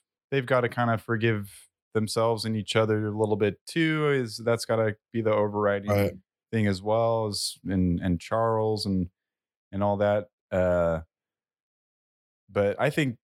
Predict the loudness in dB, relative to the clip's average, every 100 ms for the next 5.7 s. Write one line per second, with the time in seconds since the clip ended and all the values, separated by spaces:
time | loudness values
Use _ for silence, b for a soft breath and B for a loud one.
0 | _ _ -2 0 0 0 0 0 -2 0
1 | 0 2 0 0 2 2 0 -2 -2 2
2 | 2 2 2 2 2 0 -2 _ -2 2
3 | 2 2 2 0 -4 _ -6 -2 2 2
4 | 2 2 2 0 0 -2 -2 -2 -2 0
5 | -2 -2 0 2 0 -2